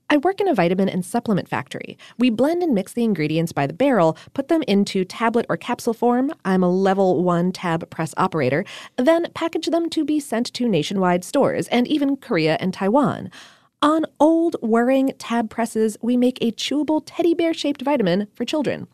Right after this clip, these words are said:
the, uh, classic Flintstones variety. The bears look similar to gummy bears and are made with rotary dyes." These have a lot of issues.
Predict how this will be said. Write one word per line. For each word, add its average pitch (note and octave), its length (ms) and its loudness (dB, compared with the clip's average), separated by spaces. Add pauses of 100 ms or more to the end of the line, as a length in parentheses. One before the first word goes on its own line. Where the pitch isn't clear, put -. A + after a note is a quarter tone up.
the, C#4 100 0 (100)
uh, A#3 80 2
classic A#3 380 -2
Flintstones B3 460 0
variety. - 420 -6 (340)
The C4+ 60 0
bears E4+ 260 2
look D#4 140 -2
similar A3 320 0
to A3+ 140 -4
gummy B3 240 2
bears D3+ 320 2
and A3 280 0
are C#4 120 0
made C#3 260 2 (200)
with B3+ 140 0
rotary C#4 320 4
dyes." D2+ 400 -4 (460)
These D4 200 2
have A#3+ 340 2
a G#3+ 160 4
lot E3+ 540 4 (220)
of C3+ 160 2
issues. - 500 -2